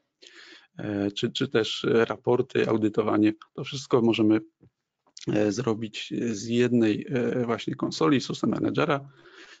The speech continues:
E, i, e, te, e, argumenty właśnie, dlaczego susa Manager, e, ja mam trzy takie argumenty podstawowe. I dla mnie to, e, są najważniejsze takie cechy wyróżniające tutaj susa Managera.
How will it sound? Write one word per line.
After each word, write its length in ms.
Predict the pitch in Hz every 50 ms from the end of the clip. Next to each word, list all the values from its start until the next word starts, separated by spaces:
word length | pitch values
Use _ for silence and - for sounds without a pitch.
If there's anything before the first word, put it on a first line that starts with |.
| _ _ -
E, 300 | 120 123 120 123 127 131 135 - - _ _ _ _ _ _ _ _ _ _
i, 300 | 151 156 185 185 185 196 208 208
e, 260 | 202 - - 156 147
te, 300 | 151 - 165 160 160 -
e, 340 | 156 151 147 139 131 131 139 135 151 - -
argumenty 960 | 160 156 156 147 139 135 151 151 156 160 170 160 160 156 151 139 143 143 -
właśnie, 340 | - 123 127 - - - -
dlaczego 640 | - 113 117 127 127 131 - 160 147 143 147 139
susa 260 | 139 - - - 147
Manager, 460 | 135 131 131 127 123 120 139 160 160 139 - _ _ _ _ _ - - _ _ _
e, 360 | - 123 123 123 127 127 131 135
ja 120 | 143 -
mam 180 | 202 202 180 175
trzy 360 | - - - - - - -
takie 300 | - 160 151 - - -
argumenty 540 | - - 120 113 110 - - 139 135 - -
podstawowe. 520 | - 127 - - - - 120 113 - - - _ _ _ _ _ _ _ _ _
I 100 | - 120
dla 140 | 110 143 180
mnie 160 | 190 180 165
to, 400 | 160 - 165 156 160 - - 147 135 131 - - - 143 139 131
e, 60 | - - - _ - 147 135
są 160 | - - 147
najważniejsze 640 | 135 127 127 131 127 131 123 135 127 120 - - -
takie 280 | - 139 - 123 113
cechy 400 | - - 92 - - - - -
wyróżniające 640 | 123 127 131 127 117 123 120 110 104 104 104 101 - 117
tutaj 300 | 135 _ - - - -
susa 300 | - - 127 - - -
Managera. 440 | 123 117 - 123 113 - 139 -